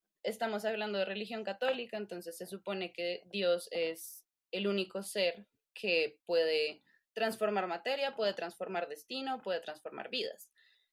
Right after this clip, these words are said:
Entonces, cualquier mujer, porque normalmente eran mujeres, pero cualquier persona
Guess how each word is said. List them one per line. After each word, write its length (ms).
Entonces, 680
cualquier 560
mujer, 400
porque 200
normalmente 440
eran 160
mujeres, 420
pero 160
cualquier 360
persona 600